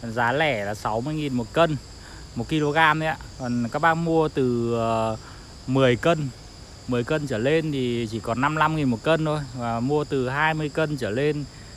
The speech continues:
thì còn, ờ, năm mươi nghìn một cân thôi. Và miễn phí vận chuyển. Từ ba cân, ờ, ba ki-lô-gam là miễn phí vận chuyển rồi các bác nhé. Nên các bác không phải lo thêm phí gì nữa,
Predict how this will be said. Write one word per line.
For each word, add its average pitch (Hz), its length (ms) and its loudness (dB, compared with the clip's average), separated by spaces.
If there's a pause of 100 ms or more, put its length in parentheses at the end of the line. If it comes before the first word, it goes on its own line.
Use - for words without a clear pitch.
(160)
thì 113 100 -4
còn, 117 360 0
ờ, 113 480 0
năm 151 280 0
mươi 165 140 -2
nghìn 147 200 -2
một 117 140 -2
cân 165 220 2
thôi. 156 80 -2 (640)
Và 117 180 -2
miễn 143 200 -2
phí 151 180 -2
vận 165 140 -6
chuyển. 135 240 -4 (1200)
Từ 131 120 2
ba 165 200 6
cân, 175 360 0
ờ, 165 260 -2
ba 165 180 2
ki-lô-gam 170 560 0
là 143 60 -2
miễn 131 200 -2
phí 143 100 -4
vận 175 220 -4
chuyển 101 200 -4
rồi 113 220 -4
các 139 80 -4
bác 165 120 -4
nhé. 180 100 -10 (540)
Nên 139 100 -8
các 156 60 -6
bác 165 160 0
không 160 160 -6
phải 123 100 -2
lo 143 300 2
thêm 156 440 -2
phí 139 280 -2
gì 180 140 -4
nữa, 151 220 -2